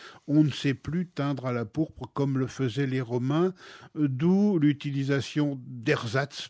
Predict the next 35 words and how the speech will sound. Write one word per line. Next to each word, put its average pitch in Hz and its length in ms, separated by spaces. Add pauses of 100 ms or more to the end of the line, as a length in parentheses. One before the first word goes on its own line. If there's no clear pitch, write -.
pour 120 160
essayer 127 320
de 117 80
retrouver, 120 720 (360)
euh, 123 140
ces 120 200
procédés. 131 600 (260)
La 139 100
particularité 175 1120 (240)
des 135 320
étoffes 143 400
teintes 160 340
avec 120 280
de 123 80
la 120 160
pourpre, 180 560
c'est 165 260
que, 147 300 (420)
euh, 143 220
la 143 160
couleur 156 520
non 131 120
seulement 127 300
est 98 100
très 120 160
solide 151 420
sur 135 180
le 131 120
tissu, 147 340
mais 160 120
elle 143 160
est 160 60
changeante. 127 800 (500)
Elle 135 220
évolue 143 680